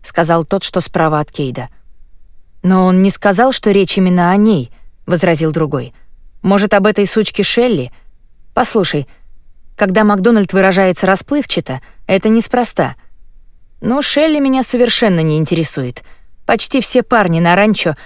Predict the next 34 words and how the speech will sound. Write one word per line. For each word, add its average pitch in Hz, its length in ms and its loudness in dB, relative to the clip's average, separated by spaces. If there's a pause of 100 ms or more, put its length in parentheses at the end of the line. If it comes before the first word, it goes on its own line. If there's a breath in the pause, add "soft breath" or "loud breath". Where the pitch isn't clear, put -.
(180 loud breath)
побывали 190 460 2
у 170 60 2
неё 165 260 2
между 160 280 0
ног. 143 300 -4 (800)
Она 214 300 2
не 320 120 -4
так 311 220 0
уж 294 100 -4
и 302 60 0
плоха. 196 520 -2 (600)
Я 220 300 0
хочу - 320 -2
федералку. 190 720 -2 (640)
Она 226 240 2
наверняка 247 560 2
горячая, 196 540 0
как 165 200 -2
её 175 140 2
слепая 165 460 0
сестрица. - 640 -6 (560 soft breath)
Жаль 220 300 2
только, 185 480 0
что 202 200 -2
та 190 120 2
слепая 190 420 0
сука 185 280 -2
забрюхатила. 156 760 -2 (640 soft breath)
Но 285 160 0
мы 277 140 2
ей 220 140 2
за 196 120 2
это 180 240 2
отомстили». 160 640 -4